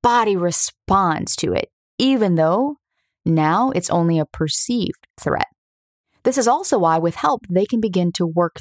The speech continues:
through the trauma, which is causing the subsequent imagined fears after the trauma has passed, and thus overcome the fear. Are you with me?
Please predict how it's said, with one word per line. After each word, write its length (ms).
through 260
the 80
trauma, 500
which 160
is 140
causing 760
the 80
subsequent 720
imagined 720
fears 560
after 320
the 80
trauma 320
has 160
passed, 420
and 140
thus 180
overcome 800
the 180
fear. 460
Are 60
you 80
with 160
me? 160